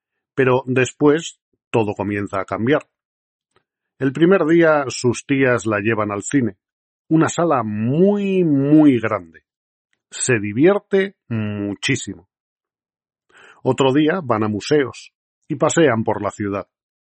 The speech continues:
El tercer día es genial,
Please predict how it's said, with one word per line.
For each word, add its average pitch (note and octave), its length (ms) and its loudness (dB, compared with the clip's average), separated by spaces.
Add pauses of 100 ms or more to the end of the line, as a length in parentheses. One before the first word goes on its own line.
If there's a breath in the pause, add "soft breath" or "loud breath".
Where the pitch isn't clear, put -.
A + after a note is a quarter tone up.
(1120)
El C3+ 140 -4
tercer D#3 340 2
día F3 240 4
es C3 120 -2
genial, C3 400 0